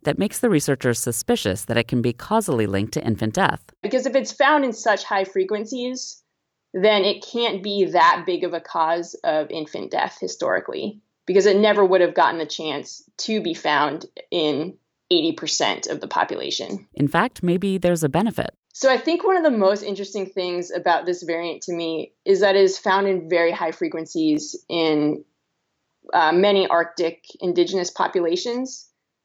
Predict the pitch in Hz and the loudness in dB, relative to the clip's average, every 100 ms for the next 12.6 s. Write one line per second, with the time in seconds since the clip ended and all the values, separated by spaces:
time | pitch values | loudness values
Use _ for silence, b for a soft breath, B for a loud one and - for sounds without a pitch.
0 | _ _ - 220 226 - 247 - - 247 | _ _ 0 2 2 0 -4 -4 -6 -6
1 | 185 233 233 262 - 214 202 196 180 - | -2 2 4 2 -2 0 2 2 2 0
2 | - - _ - 233 214 208 202 196 190 | -6 -20 _ -12 -2 0 2 2 0 0
3 | 196 - - - 185 175 185 175 180 180 | -4 -8 -6 0 0 2 2 2 0 4
4 | 175 175 185 170 165 165 165 160 151 - | 4 4 0 -2 -2 0 0 -2 -4 -4
5 | - 160 160 165 - 180 170 160 180 160 | 0 0 0 -6 -2 0 0 -2 -4 -8
6 | - - - - 214 214 - _ _ - | -6 -4 -2 -2 -2 -6 -14 _ _ 0
7 | 214 214 208 240 240 240 196 196 196 208 | 2 2 4 2 4 2 0 0 -2 -2
8 | 180 190 190 180 180 - 190 190 185 156 | -2 -2 -2 -2 -4 -8 -2 2 2 2
9 | 175 160 160 214 254 254 - 185 165 156 | 2 0 -2 -8 -6 -6 0 4 4 4
10 | 165 - _ _ _ _ - 185 196 196 | 0 -6 _ _ _ _ -4 -2 -2 0
11 | 294 294 196 175 156 - - - 175 156 | -2 0 -4 -2 -2 -2 -4 -6 -6 -4
12 | 175 165 160 160 156 151 | -6 -2 -2 -2 -4 -6